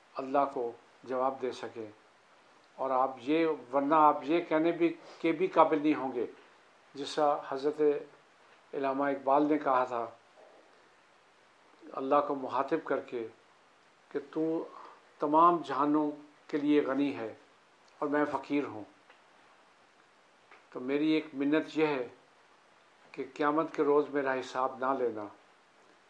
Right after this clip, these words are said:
और अगर हिसाब लेना ही नागुज़ीर हो, तो फिर हजूर सल्लल्लाहु अलैहि वसल्लम के सामने ना लेना। लेकिन हमें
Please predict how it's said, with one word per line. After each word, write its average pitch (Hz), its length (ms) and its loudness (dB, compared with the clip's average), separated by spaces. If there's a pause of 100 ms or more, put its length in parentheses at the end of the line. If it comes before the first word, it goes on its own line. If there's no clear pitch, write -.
(420)
और 143 120 -2
अगर 143 240 -2
हिसाब 135 640 2 (220)
लेना 131 320 2
ही 143 200 -2
नागुज़ीर 131 580 0
हो, 120 300 -6 (1700)
तो - 80 -6
फिर 147 260 2
हजूर 135 340 -4
सल्लल्लाहु 139 180 -8
अलैहि 131 260 -8
वसल्लम 127 120 -8
के 123 100 -14
सामने 120 340 -10
ना 117 200 -6
लेना। 101 360 -10 (1160)
लेकिन 135 420 -8 (1000)
हमें 135 380 -6